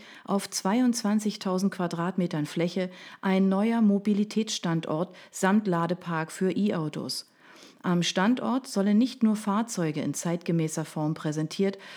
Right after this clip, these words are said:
sondern in einer tausend Quadratmeter großen Werkstatt für V W Nutzfahrzeuge auch repariert werden.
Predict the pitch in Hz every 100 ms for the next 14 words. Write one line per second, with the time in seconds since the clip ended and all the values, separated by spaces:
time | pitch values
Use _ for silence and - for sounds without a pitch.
0 | - - 190 202 220 247 247 202 180 180
1 | 180 180 208 247 277 - 208 202 175 214
2 | 220 165 160 151 156 170 170 151 160 180
3 | - 180 175 - 160 - 156 160 165 202
4 | - 190 180 - 180 180 180 180 202 202
5 | 214 196 214 202 165 147